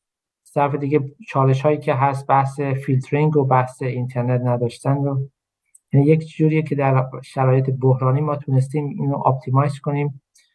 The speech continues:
و بتونیم بر اساس نیاز افراد این رو راه بندازیم. هدف اینه که این کار ادامه پیدا می‌کنه قطعاً، همونطور که ما پروژه‌های زیادی داشتیم برای افغان زبان‌ها، برای تاجیکی‌ها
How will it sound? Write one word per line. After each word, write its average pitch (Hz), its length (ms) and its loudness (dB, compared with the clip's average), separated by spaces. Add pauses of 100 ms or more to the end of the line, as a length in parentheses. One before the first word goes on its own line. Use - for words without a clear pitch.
(320)
و 127 100 4
بتونیم 135 340 2
بر 131 120 4
اساس 135 320 -4
نیاز 135 520 2
افراد 131 640 -2 (460)
این 135 140 4
رو 135 80 8
راه 135 260 4
بندازیم. 113 300 -8
هدف 139 280 2
اینه 151 140 -2
که 156 120 -2
این 156 100 2
کار 156 180 4
ادامه 139 320 0
پیدا 180 320 -2
می‌کنه 170 300 -2
قطعاً، 160 540 0 (680)
همونطور 156 280 2
که 151 60 -2
ما 151 100 4
پروژه‌های 143 420 0
زیادی 143 320 -2
داشتیم 165 440 -2
برای 147 200 0
افغان 143 380 -4
زبان‌ها، 135 500 2
برای 131 220 2
تاجیکی‌ها 139 800 -2